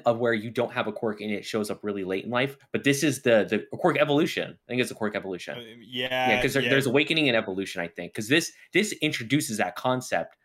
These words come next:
Speaker 1: Uh, I think they mentioned it before, but this show, like, literally shows us of, like, there's a way to take your, your quirk to a different level. And I'm glad they did it with Toga, 'cause I think they realized that, like, hey, if we're setting the,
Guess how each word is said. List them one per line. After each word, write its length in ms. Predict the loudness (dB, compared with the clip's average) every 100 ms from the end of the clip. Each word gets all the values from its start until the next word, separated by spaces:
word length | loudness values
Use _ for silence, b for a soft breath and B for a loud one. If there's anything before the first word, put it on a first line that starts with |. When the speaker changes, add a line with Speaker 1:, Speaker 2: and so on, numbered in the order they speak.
| -6
Speaker 1:
Uh, 60 | -4
I 120 | -2
think 160 | -2 0
they 100 | 0
mentioned 420 | 0 -2 0 -4
it 80 | -4
before, 380 | -6 0 2
but 180 | 2 0
this 260 | 0 0 -4
show, 340 | -8 -2 0 2
like, 180 | 0 2
literally 340 | 2 2 2 0
shows 320 | 2 2 0
us 140 | -2
of, 140 | -4 0
like, 300 | -2 -2 _ _ _ _ _ _ _ _
there's 280 | 0 2
a 40 | 4
way 200 | 4 2
to 100 | 0
take 320 | -2 -4 -2
your, 240 | 0 0 -2
your 180 | -4 -4
quirk 280 | -4 -6 -4
to 100 | -8
a 60 | -6
different 340 | -4 -4 -4 -6
level. 440 | -4 -4 -6 -12 -14 _ _ -4
And 120 | -2
I'm 140 | -4 -4
glad 300 | -2 0 2
they 80 | 2
did 100 | 2
it 40 |
with 200 | 0 -2
Toga, 260 | -2 -4 -4
'cause 180 | -4 -4
I 80 | -4
think 300 | -2 -2 0
they 120 | -2
realized 680 | 0 -2 2 2 2 0 -2
that, 200 | -2 2
like, 380 | 2 2 -2 -20 _ _ _ _ _ -8
hey, 280 | 0 4 4
if 160 | 2
we're 120 | -2
setting 420 | 0 0 0 0 0
the, 560 | 2 0 0 -2 -2